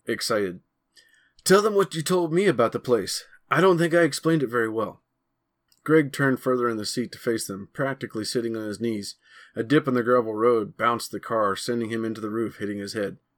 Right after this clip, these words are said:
"Ow!" he complained, throwing his elbow into Billy, who grunted a laugh. Rubbing his head,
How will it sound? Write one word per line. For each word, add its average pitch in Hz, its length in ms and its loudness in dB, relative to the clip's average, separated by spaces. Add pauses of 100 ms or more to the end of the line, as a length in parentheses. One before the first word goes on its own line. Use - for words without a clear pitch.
(140)
"Ow!" - 480 4 (240)
he 120 100 -14
complained, 104 540 -4 (400)
throwing 151 260 6
his 113 160 2
elbow 117 380 2
into 110 240 -4
Billy, 113 320 0
who 113 100 -8
grunted 120 460 0
a 104 60 0
laugh. 101 440 -2 (840)
Rubbing 127 300 2
his 113 180 -4
head, 110 340 2